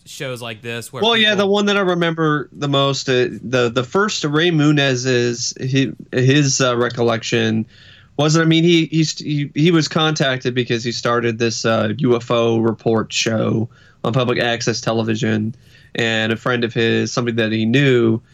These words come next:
Speaker 2: or didn't know, they just sent him a video that said the video showed a U F O. And, uh, then af-, soon afterwards, these men in black were contacting him.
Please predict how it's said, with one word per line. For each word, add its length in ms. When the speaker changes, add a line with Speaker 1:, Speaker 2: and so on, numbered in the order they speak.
Speaker 2:
or 440
didn't 200
know, 240
they 140
just 240
sent 180
him 220
a 40
video 500
that 140
said 220
the 80
video 220
showed 400
a 60
U 180
F 120
O. 460
And, 840
uh, 300
then 240
af-, 220
soon 220
afterwards, 800
these 160
men 140
in 100
black 420
were 100
contacting 640
him. 380